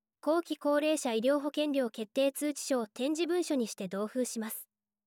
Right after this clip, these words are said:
視覚障害のある被保険者の方、希望者に、後期高齢者医療保険料決定通知書に記載の保険料年額や月額等の主な内容を展示文書にして同封します。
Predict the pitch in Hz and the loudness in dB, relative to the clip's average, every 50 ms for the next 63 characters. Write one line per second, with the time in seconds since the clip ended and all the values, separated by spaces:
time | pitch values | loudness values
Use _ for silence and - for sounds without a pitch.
0 | _ _ _ _ - - - - 339 339 - - - - 370 370 359 339 311 285 | _ _ _ _ -14 -12 -6 0 0 0 0 -2 -2 2 2 2 4 4 4 2
1 | 247 226 214 214 226 226 208 - 226 208 233 247 - 277 294 277 - 254 220 196 | 2 0 0 -2 -2 -2 -4 -4 -6 -6 -6 -2 0 0 0 0 0 -2 -4 -4
2 | - - - - 190 190 - _ _ _ _ _ _ _ _ _ _ - - 254 | -6 -8 -12 -10 -10 -12 -12 _ _ _ _ _ _ _ _ _ _ -6 -2 0
3 | 220 262 294 294 - - 233 208 _ _ _ _ _ - - 226 226 226 _ _ | 2 4 4 2 2 -2 -6 -8 _ _ _ _ _ -6 -2 -2 -2 -2 _ _
4 | _ _ _ _ _ _ _ _ - - 285 339 349 - - - - 320 311 302 | _ _ _ _ _ _ _ _ 0 2 4 4 4 2 -2 -2 0 4 4 4
5 | 302 311 311 285 - 240 214 220 214 262 294 302 285 302 - 302 302 302 269 285 | 4 4 2 2 0 0 0 2 4 4 4 4 2 0 0 0 0 2 2 2
6 | 269 240 - - 226 - - 269 277 285 - - 294 311 294 - - - 277 247 | 0 0 -2 -4 -6 -2 0 2 2 2 0 0 -2 -2 -2 -2 -2 0 0 0
7 | 214 - - - - 247 254 269 262 269 254 - 233 - 262 277 294 285 302 294 | 0 -2 -4 -6 -2 0 0 2 2 0 -2 -4 -4 0 0 0 2 2 2 2
8 | 294 285 277 294 311 311 294 269 - - 226 196 180 - - 196 - - 277 311 | 2 2 2 0 0 0 -2 -2 0 -2 -2 -2 -2 -6 -6 -6 -4 0 0 0
9 | 311 - - - 302 302 285 262 262 277 294 320 320 294 254 208 202 202 214 220 | 0 -2 -2 0 2 2 4 2 2 2 2 2 2 0 0 -2 -2 -2 -2 0
10 | 214 220 214 214 214 214 - - 240 254 294 294 320 320 320 349 339 - 311 277 | 0 0 0 0 -2 -4 -6 -4 -4 -2 -2 0 0 0 0 0 0 0 0 0
11 | 240 208 - - 208 185 175 190 202 214 - - 240 226 - - 214 208 214 - | 0 -2 -4 -6 -10 -8 -6 -4 -4 -4 -2 -2 -2 -2 -2 -6 -6 -6 -6 -10
12 | - - | -12 -14